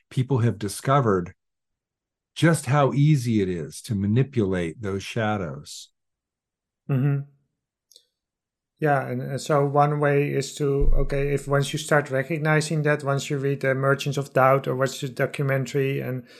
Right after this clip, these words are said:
Speaker 2: you see, "Oh, this is, has been done before." The other part is yeah, what we discussed last time as well, the five strategies of, uh,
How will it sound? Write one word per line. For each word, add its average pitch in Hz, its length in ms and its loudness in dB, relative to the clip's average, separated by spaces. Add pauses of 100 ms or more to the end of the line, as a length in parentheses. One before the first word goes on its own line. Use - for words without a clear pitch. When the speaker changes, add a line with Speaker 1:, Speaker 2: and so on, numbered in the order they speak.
(720)
Speaker 2:
you 131 80 -4
see, 147 320 -4
"Oh, 135 140 2
this 135 220 0
is, 139 200 -4
has 135 240 0
been 139 200 -2
done 127 240 2
before." 156 440 -2
The 139 160 -4
other 139 240 0
part 139 340 2
is 135 300 -6 (340)
yeah, 120 320 0
what 131 140 -2
we 139 200 -4
discussed 127 500 -4
last 127 300 0
time 160 260 -2
as 156 200 -10
well, 165 160 -2
the 143 120 -4
five 127 420 -2 (300)
strategies 135 800 -6
of, 131 300 -10
uh, 123 440 -4